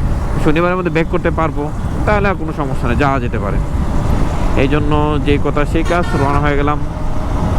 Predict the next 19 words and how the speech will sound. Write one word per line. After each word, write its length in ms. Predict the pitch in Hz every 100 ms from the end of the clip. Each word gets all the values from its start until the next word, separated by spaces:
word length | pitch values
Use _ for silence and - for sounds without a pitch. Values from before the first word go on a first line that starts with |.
| - - - - - - - - - - - -
আজকে 580 | 151 151 180 180 185 185 - - 139 - - - - - -
বিশেষত 380 | - 180 185
হলো 200 | 190 185
আমাদের 260 | 180 175 175
এই 220 | 170 160 151 -
সুলতান 280 | 180 165 156 -
বক্স, 300 | - - - - - - - - -
সে 240 | 143 165 151
ঢাকা 200 | 143 190
বাজার 180 | 190
তো 140 | 190 202
ছিল 300 | - 208 185
চাকরির 280 | 170 - 160
সুবাদে, 400 | 160 151 143 147
হঠাৎ 220 | 143 156 -
করে 160 | 151
সে 240 | 147 143 139
ঢাকা 240 | 127 127 147
ছেড়ে 440 | - 139 139 143